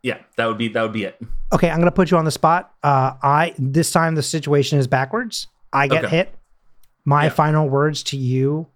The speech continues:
Speaker 2: were, "I lied. I actually have so many regrets. Oh God, the
Speaker 1: Yeah.
Speaker 2: regret is probably going to be what actually kills me." And then I die.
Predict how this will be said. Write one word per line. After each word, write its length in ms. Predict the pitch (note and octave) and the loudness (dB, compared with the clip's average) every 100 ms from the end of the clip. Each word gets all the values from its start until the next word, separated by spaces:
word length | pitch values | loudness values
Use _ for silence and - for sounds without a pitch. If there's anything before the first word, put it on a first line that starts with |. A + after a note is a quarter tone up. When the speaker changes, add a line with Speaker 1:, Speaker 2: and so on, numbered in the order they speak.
| - - | -20 -2
Speaker 2:
were, 480 | C3 C3+ C3 B2 - _ _ _ _ _ _ _ _ _ _ _ - - _ _ - - | 2 4 4 0 -4 _ _ _ _ _ _ _ _ _ _ _ -20 -20 _ _ -20 -2
"I 120 | D#3 | 2
lied. 540 | E3 D#3 E3 F3+ F#3 F3+ | 4 4 4 4 4 2
I 160 | E3+ F3+ | 0 2
actually 440 | E3+ E3+ - F3+ | 2 0 2 2
have 200 | C#3 D#3 | 2 2
so 240 | C3+ E3+ E3+ | 2 2 4
many 220 | F3+ F3 | 4 2
regrets. 580 | E3 C#3 D3+ D3 C3+ - - | 0 0 2 0 -2 -8 0
Oh 160 | D#3+ | 0
God, 460 | D3 C#3+ B2+ A#2+ A#2+ _ - - _ _ _ - | 4 2 4 0 -2 _ -20 -20 _ _ _ 0
the 80 | D3 | 2
Speaker 1:
Yeah. 80 | |
Speaker 2:
regret 480 | D3 C3 D3 C#3 - - | 4 4 4 2 -4 -2
is 180 | C#3 B2+ _ _ - | -2 -2 _ _ -2
probably 400 | - D#3 C#3 D3+ | 2 2 4 2
going 260 | C#3 C#3+ C#3 | 4 2 2
to 80 | C3 | 2
be 140 | C3 | 2
what 140 | C3 C#3 | 2 2
actually 400 | C#3 B2+ - C3 | 2 0 0 0
kills 360 | B2+ C#3 C3 A2 | 2 0 0 -4
me." 200 | G2 F#2 | -8 -2
And 120 | C3 C#3+ | 2 4
then 80 | |
I 120 | C3 C3 | 4 4
die. 480 | C3+ B2 G2+ G#2 | 2 0 -4 -8